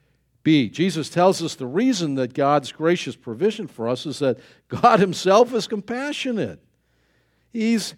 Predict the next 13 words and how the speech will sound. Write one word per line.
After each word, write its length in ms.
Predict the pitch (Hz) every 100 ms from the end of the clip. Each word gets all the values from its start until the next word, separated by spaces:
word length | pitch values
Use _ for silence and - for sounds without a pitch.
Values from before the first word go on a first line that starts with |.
| -
he's 240 | 220 226
a 180 | 214 190
loving 600 | 156 151 185 220 247 254
heavenly 680 | 175 175 185 233 247 262 226 _ _
Father. 580 | _ - 330 339 233 139
He's 240 | 180 208
a 80 | 247
father 580 | - - 311 359 339 185
to 300 | - 147 120
us. 480 | 95 64 - - - _ _ _ _ _
Good 280 | - 262 226
gifts 460 | 185 226 165 95 -
from 420 | - 120 110